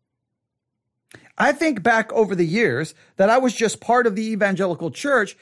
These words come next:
and I saw it time and time again, experienced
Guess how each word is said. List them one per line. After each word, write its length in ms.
and 120
I 60
saw 320
it 140
time 340
and 120
time 260
again, 460
experienced 840